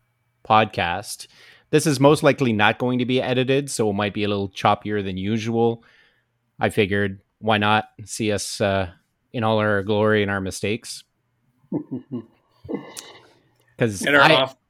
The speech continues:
Speaker 3: our off
Speaker 1: Yeah.
Speaker 3: the rails comments.
Speaker 1: <laughs> Yeah, 'cause I edit quite a bit, and I do try to make us sound a little bit better than we actually are. Uh, so this is gonna be fun. Just, uh, throw it up there and go from that.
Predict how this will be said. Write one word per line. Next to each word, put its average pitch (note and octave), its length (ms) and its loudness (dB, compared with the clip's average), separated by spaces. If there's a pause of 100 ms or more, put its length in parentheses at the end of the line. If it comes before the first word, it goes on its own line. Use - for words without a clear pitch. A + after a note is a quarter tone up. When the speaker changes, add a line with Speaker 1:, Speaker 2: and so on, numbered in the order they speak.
(540)
Speaker 3:
our C3+ 140 4
off C3+ 120 2
Speaker 1:
Yeah. A#2 200 4
Speaker 3:
the B2+ 60 2
rails C3 260 2 (120)
comments. D3 720 -4
Speaker 1:
<laughs> - 60 -20 (340)
Yeah, - 160 -2 (580)
'cause F3 140 2
I G3+ 200 12
edit E3+ 360 6
quite C3+ 260 6
a C3+ 60 6
bit, A2+ 380 4
and A2 160 -2
I A#2 160 2
do C3+ 180 0
try C3 240 0
to A#2 80 0
make A2 240 0
us G#2 140 -2
sound G2+ 480 -2
a G2+ 100 -6
little A2 240 -2
bit G#2+ 180 -4
better G#2 280 -2
than G2 160 -2
we F#2+ 180 -4
actually F#2 540 -6
are. F#2 320 -10 (760)
Uh, F#2+ 560 0
so G2+ 200 -2
this G#2+ 160 2
is G#2+ 120 -2
gonna G#2+ 140 0
be G#2 100 0
fun. A2 440 2
Just, - 360 -6
uh, F#2+ 300 -2
throw G2 260 -4
it F#2+ 60 -2
up F#2+ 180 -4
there F#2+ 460 -4
and F#2 260 -4
go F#2+ 120 -6
from F#2 220 -12
that. G2+ 280 2